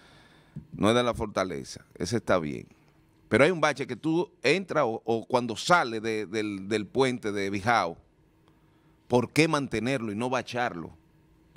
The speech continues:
Y hay otros que están en esa misma vía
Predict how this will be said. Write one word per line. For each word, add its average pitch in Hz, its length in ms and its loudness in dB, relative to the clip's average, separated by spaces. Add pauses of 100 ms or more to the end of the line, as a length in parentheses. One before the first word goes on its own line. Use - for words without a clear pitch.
(260)
Y 107 140 2
hay 143 100 6
otros 156 340 -2
que - 140 -2
están 147 380 2
en 143 80 -2
esa 151 260 0
misma 143 300 0
vía 107 320 -4